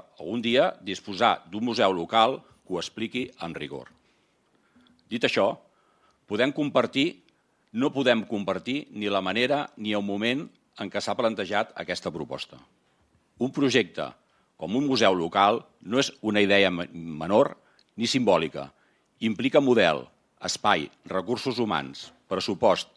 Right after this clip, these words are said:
i sostenibilitat a llarg termini. I això no es pot improvisar ni portar al ple en pocs dies,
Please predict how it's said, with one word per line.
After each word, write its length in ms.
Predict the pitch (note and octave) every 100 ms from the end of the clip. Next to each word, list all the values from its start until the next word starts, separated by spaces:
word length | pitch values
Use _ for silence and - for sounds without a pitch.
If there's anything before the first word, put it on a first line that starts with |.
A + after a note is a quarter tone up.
| -
i 80 | F2+
sostenibilitat 840 | - - C3+ G#2+ F#2+ F2+ G#2+ A2 - _
a 140 | - F2+
llarg 160 | F#2 -
termini. 440 | D#2+ C#2+ C2 C2+ _ _ _ _ _ _ _ _ _ -
I 80 | A2+
això 200 | C3 B2+ D#3+ -
no 160 | G#2
es 80 | A2+
pot 140 | C3 A#2+
improvisar 640 | A2 G2 F2 E2 B2+ C3 - _
ni 160 | G2+ F#2+
portar 300 | D#2+ F#2 A#2+
al 100 | A2 -
ple 160 | A2+ A#2+ - _ -
en 100 | F2+
pocs 220 | G2 F#2 D2+
dies, 400 | C#2 B1+ -